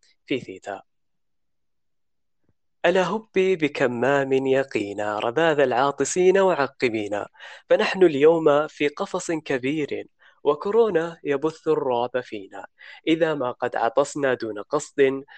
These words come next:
تلاحقنا العيون وتزدرينا، وإن سعل الزميل ولو مزاحا، تفرقنا شمالا أو يمينا. وباء حاصر الدنيا جميعا، وفيروس أذل العالمين، تغلغل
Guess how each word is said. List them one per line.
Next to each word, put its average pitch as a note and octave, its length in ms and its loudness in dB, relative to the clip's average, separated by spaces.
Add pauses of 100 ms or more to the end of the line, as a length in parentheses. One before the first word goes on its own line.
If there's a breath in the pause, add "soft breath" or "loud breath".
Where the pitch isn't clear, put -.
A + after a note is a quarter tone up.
(200 loud breath)
تلاحقنا F#3+ 640 4
العيون D3+ 520 2
وتزدرينا، C#3 880 0
وإن F#3+ 340 2
سعل F3 420 0
الزميل E3 520 -2
ولو G#3+ 360 2
مزاحا، B2 460 -2
تفرقنا B2 800 -2
شمالا C#3+ 540 0
أو A2+ 140 -4
يمينا. G#2+ 540 -4 (440 loud breath)
وباء B2+ 580 2
حاصر E3 480 -2
الدنيا F#3 540 -4
جميعا، A#2+ 560 -2
وفيروس D3+ 680 -2 (540 loud breath)
أذل C#3 380 2
العالمين، A#2 840 0 (420 loud breath)
تغلغل D3 760 2